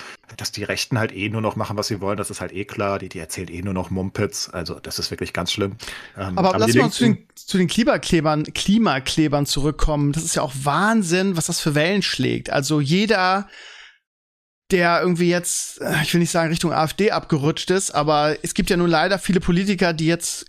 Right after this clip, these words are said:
Speaker 2: das Gefühl haben, irgendwie, sie müssen der A F D wieder Wähler klauen, indem sie da die eine oder andere Parole übernehmen.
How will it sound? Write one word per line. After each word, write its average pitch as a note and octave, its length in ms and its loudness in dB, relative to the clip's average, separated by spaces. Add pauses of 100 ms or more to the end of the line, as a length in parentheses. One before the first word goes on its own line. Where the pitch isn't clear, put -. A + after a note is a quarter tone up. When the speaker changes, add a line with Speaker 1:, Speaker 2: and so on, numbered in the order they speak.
Speaker 2:
das D#3 320 -2
Gefühl F#3+ 340 2
haben, E3 220 2
irgendwie, D#3+ 300 2
sie D#3 80 0
müssen F3 240 2
der C#3+ 120 4
A D#3+ 140 4
F D3 140 -4
D E3+ 260 4
wieder D#3 220 2
Wähler E3+ 260 2
klauen, D#3+ 540 2
indem E3 260 4
sie D#3 140 0
da D#3 180 2
die D#3+ 120 2
eine A3+ 180 2
oder D#3 100 4
andere D3+ 200 0
Parole D#3 360 4
übernehmen. B2+ 460 0